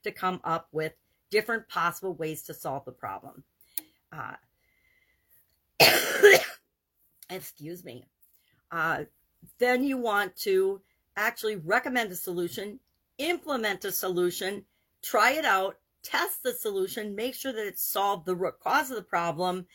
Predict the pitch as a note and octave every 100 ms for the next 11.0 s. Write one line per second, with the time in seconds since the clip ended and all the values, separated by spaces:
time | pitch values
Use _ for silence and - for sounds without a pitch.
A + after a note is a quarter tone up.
0 | _ _ _ G#3+ G#3+ G3+ F3 F3+ E3+ D3+
1 | A3 A#3+ B3+ B3+ A#3+ A3 - G3+ F#3 F3+
2 | F3+ F3 _ _ G3+ - A#3+ C#4 E4 D#4+
3 | D4 B3 B3 A#3+ G#3+ F3+ F3+ - - _
4 | _ _ - G#3+ G#3 F3+ D#3+ E3 - C#3
5 | - - - - _ _ - - _ -
6 | - C4 B3+ B3 A3+ - _ _ D#4 -
7 | D#4+ B3+ A#3 G#3+ G#3+ A3 G#3+ - E3 E3+
8 | D#3 E3 F#3+ G3+ G3 F#3+ F3 - F3+ D#3+
9 | E3 - - B3 C#4 D4 - - G3+ F#3
10 | - G#3 A3+ A3+ F3+ - F#3+ F#3 F#3 F#3